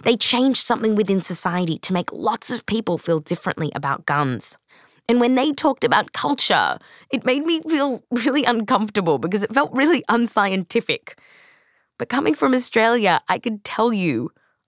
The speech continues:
I have noticed there is a real difference in the way that we talk and think about guns. And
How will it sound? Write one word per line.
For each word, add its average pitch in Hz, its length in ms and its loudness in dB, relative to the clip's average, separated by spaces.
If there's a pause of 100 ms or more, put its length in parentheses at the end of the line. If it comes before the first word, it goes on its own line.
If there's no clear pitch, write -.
(120)
I - 80 -2
have 214 180 -2
noticed 208 640 0
there 190 180 4
is 208 160 2
a 196 120 0
real 190 400 2
difference 170 480 0
in 165 100 -2
the 156 80 2
way 156 240 2
that 143 180 -4
we 214 420 0 (100)
talk - 460 -4
and 160 140 -4
think 180 220 -4
about 151 320 -2
guns. 127 560 -4 (680)
And 190 340 0